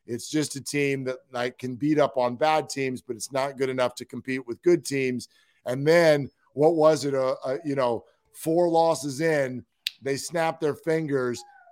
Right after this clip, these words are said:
hit the Dodgers back with four wins right back in their face, and it was on, and it was unbelievable rivalry all year long. I really want this year, I want the continuation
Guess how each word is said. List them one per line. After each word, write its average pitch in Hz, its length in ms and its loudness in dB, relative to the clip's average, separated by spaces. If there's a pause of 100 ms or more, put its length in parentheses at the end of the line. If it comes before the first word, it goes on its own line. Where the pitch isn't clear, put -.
(100)
hit 175 240 0
the 170 60 -4
Dodgers 147 540 0
back 151 420 0
with 135 160 -6
four 160 600 2 (220)
wins 147 580 -4
right 147 340 0
back 151 280 -2
in 143 140 -4
their 139 160 -2
face, 151 460 -2
and 147 140 -6
it 139 140 -4
was 135 160 -6
on, 135 500 0 (280)
and 135 120 -6
it 139 40 -6
was 135 180 -8 (160)
unbelievable 151 1200 0 (180)
rivalry 139 840 0 (280)
all 151 200 4
year 143 240 2
long. 127 400 0 (440)
I 143 60 0
really 180 580 -2
want 151 680 0
this 143 400 -6
year, 131 380 -4 (180)
I 123 140 -4
want 147 520 -6
the 143 100 -8
continuation 147 1400 -6